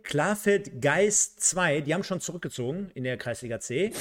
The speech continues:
Und, äh, jetzt muss man fairerweise auch dazu sagen, Kahn Marienborn, die können's noch ein bisschen weiter nach oben packen. Die haben nur zwei Punkte Rückstand hinter Türk Neuenkerk oder sowas. Äh, Giesberg drei finde ich sensationell. Die spielen nämlich in der gleichen Gruppe wie Giesberg zwei.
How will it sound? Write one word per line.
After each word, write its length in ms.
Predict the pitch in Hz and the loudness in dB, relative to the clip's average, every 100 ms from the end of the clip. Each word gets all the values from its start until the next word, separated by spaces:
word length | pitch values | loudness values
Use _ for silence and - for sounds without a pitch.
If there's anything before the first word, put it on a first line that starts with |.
| - - - - - | -10 -14 -20 -6 2
Und, 320 | 165 170 170 | 4 4 2
äh, 180 | 156 156 | 2 2
jetzt 140 | 151 | 2
muss 120 | 196 | 2
man 120 | 196 147 | 2 4
fairerweise 500 | 190 185 165 165 160 | 4 4 2 2 2
auch 120 | 196 | 4
dazu 240 | 190 185 | 4 0
sagen, 400 | 160 170 170 170 | -2 -2 -2 -2
Kahn 200 | 147 180 | -2 -2
Marienborn, 540 | 180 151 165 127 151 147 | 0 -2 -2 -2 -2 -4
die 100 | 113 | -4
können's 260 | 156 - | -6 -6
noch 80 | 151 | -6
ein 60 | 123 | -6
bisschen 260 | - 127 | -6 -6
weiter 160 | 117 123 | -6 -8
nach 80 | 117 | -8
oben 180 | 120 | -6
packen. 260 | 107 - 120 | -6 -8 -6
Die 80 | 117 | -2
haben 60 | |
nur 140 | 147 175 | -2 0
zwei 220 | 180 220 | 2 0
Punkte 300 | - 208 170 | 0 -2 -2
Rückstand 340 | 180 - 170 | -4 -4 -4
hinter 300 | 147 170 147 | -4 -4 -4
Türk 400 | - 180 202 196 | 0 2 2 0
Neuenkerk 920 | 143 165 196 196 190 - 170 180 180 180 | -6 -2 -2 -2 -6 -6 -2 0 0 0
oder 160 | 170 | 0
sowas. 320 | 156 180 170 - - - - - | 2 2 2 -6 -20 -20 -12 2
Äh, 140 | 160 | 2
Giesberg 760 | 131 214 370 - 196 190 180 - | 4 2 2 4 4 2 -2 -4
drei 380 | 143 135 208 202 | -2 2 2 2
finde 220 | - 131 | 0 -2
ich 80 | 104 | -4
sensationell. 560 | 123 123 107 127 135 | -6 -6 -6 -2 -2
Die 80 | 165 | -2
spielen 220 | - 214 | 0 2
nämlich 180 | 208 160 | 4 2
in 40 | 160 | -4
der 100 | 120 | -2
gleichen 320 | 190 202 202 | -2 -2 -4
Gruppe 340 | 175 175 156 | -4 -4 -4
wie 100 | 143 | -4
Giesberg 640 | 127 151 220 - 131 120 - | -6 -8 -8 -4 -4 -4 -8
zwei. 560 | 160 180 143 190 226 | 0 2 2 0 -4